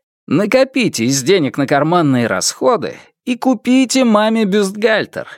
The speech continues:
Нет небес, нет и земли, не было бы мамы, откуда бы взялся ты? Люди, нельзя забывать о своих истоках. Забыть про материнскую грудь — всё равно, что утратить образ человеческий.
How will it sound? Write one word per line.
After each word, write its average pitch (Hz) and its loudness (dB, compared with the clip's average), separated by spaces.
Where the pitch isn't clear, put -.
Нет 127 0
небес, 143 2
нет 180 -2
и 208 -2
земли, 247 0
не 131 2
было 143 2
бы 135 2
мамы, 151 0
откуда 339 -2
бы 247 -2
взялся 160 0
ты? - -12
Люди, 170 0
нельзя 247 0
забывать 277 0
о 131 -2
своих 156 0
истоках. - -4
Забыть 208 -2
про 240 -2
материнскую 247 0
грудь — 262 -2
всё - -2
равно, 262 0
что 262 0
утратить 254 -2
образ 107 -2
человеческий. 135 -2